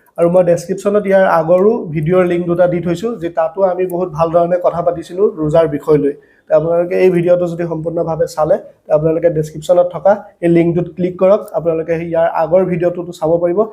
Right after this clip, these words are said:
তাতো আমি ভাল ধৰণে ৰোজাৰ বিষয় লৈ কথা পাতিছিলোঁ। আৰু যদি আপোনালোকে কিবা ভাবি আছে যে অকণমান থাকি গ'ল, তে সেই বিষয় লৈও আপোনালোকে হুজুৰৰ লগত ডাইৰেক্টলি ইয়ালৈ আহি সুধি ল'ব পাৰিব। আৰু যদি কিছু লোক দূৰৰ পৰাও ভাবি আছে কিবা সুধিম বুলি সন্দেহ আছে আপোনালোকক সুধিব লগা,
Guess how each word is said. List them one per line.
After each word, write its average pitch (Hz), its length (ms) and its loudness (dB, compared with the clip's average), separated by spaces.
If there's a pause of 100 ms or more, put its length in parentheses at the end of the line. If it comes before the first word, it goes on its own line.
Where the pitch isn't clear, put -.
(160)
তাতো 170 240 2
আমি 196 200 4
ভাল 170 260 -2
ধৰণে 185 320 2 (360)
ৰোজাৰ 165 260 2
বিষয় 170 280 0
লৈ 170 160 0
কথা 151 180 -2
পাতিছিলোঁ। 139 420 -10 (320)
আৰু 196 200 4 (380)
যদি 180 160 2
আপোনালোকে 220 360 2
কিবা 220 240 -2
ভাবি 160 280 -4
আছে 196 160 -2
যে 175 100 -2
অকণমান 175 300 -4
থাকি 165 340 -4
গ'ল, 156 160 2 (320)
তে 160 100 -4
সেই 180 180 2
বিষয় 226 300 2
লৈও 240 200 4
আপোনালোকে 202 400 0
হুজুৰৰ 170 380 -4
লগত 190 220 0 (300)
ডাইৰেক্টলি 175 420 2
ইয়ালৈ 165 320 4
আহি 160 340 2 (420)
সুধি 175 180 0
ল'ব 185 240 4
পাৰিব। 170 200 2 (400)
আৰু 196 160 2
যদি 208 180 -2
কিছু 214 280 -4
লোক 196 180 2
দূৰৰ 175 280 2
পৰাও 196 180 4
ভাবি 170 240 -4
আছে 170 180 -6
কিবা 170 300 -4
সুধিম 165 280 -10
বুলি 170 180 -6
সন্দেহ 165 360 2
আছে 175 140 0
আপোনালোকক 160 420 -2
সুধিব 156 260 -4
লগা, 170 220 4